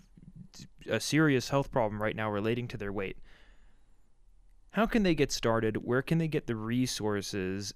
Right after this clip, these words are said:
And how do they keep themselves going? 'Cause a lot of people can start, can start a diet. A lot of people can start exercising. A lot of people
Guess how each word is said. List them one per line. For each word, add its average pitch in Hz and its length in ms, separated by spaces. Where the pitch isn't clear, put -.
And 104 320
how 143 180
do 175 80
they 180 120
keep 165 240
themselves 120 420
going? 117 260
'Cause 123 140
a 131 60
lot 180 220
of 208 80
people 185 280
can 120 220
start, 127 480
can 117 140
start 127 300
a 117 40
diet. 90 360
A - 80
lot 123 180
of 147 80
people 147 240
can 123 160
start 117 360
exercising. - 760
A 117 60
lot 139 220
of 170 80
people 131 480